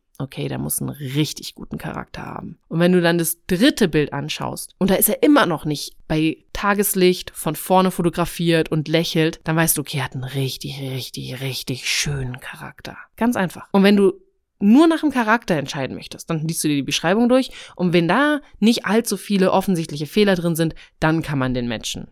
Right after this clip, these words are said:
Das sind so die Kriterien, nach denen ich vorgehe. Ihr seht, ich bin <laughs> nicht besonders anspruchsvoll, ich gucke mir nur die Fotos an und dann entscheide ich. Und natürlich einer der größten Tricks und auch da werde ich immer wieder schwach, ich geb's zu, Tiere.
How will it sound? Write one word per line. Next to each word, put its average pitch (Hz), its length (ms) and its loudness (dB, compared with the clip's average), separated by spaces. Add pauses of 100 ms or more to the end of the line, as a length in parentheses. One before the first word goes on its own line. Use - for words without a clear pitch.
Das 185 140 0
sind 180 180 2
so 160 100 4
die 147 120 -4
Kriterien, 147 460 -4
nach 139 100 -4
denen 147 140 -2
ich 139 60 -6
vorgehe. 151 320 -2
Ihr 143 80 0
seht, 139 180 -4
ich - 120 -10
bin - 140 2
<laughs> - 60 -6
nicht - 160 4
besonders 185 380 2
anspruchsvoll, 139 560 -4
ich 120 80 -8
gucke 156 160 -6
mir 135 60 -2
nur 123 80 -4
die 131 60 -8
Fotos - 340 -10
an 127 200 -4 (400)
und 127 120 -8
dann 127 100 -4
entscheide 135 400 -6
ich. 131 160 -10 (260)
Und 214 280 6
natürlich 165 460 0 (300)
einer 196 200 4
der 190 100 6
größten 196 420 2
Tricks - 400 0
und 165 360 -2
auch 170 180 0
da 202 400 2
werde 185 300 4
ich - 200 -4
immer 208 220 6
wieder 185 160 4
schwach, - 320 -2
ich - 160 -8
geb's - 300 -2
zu, 226 280 0 (360)
Tiere. 170 380 0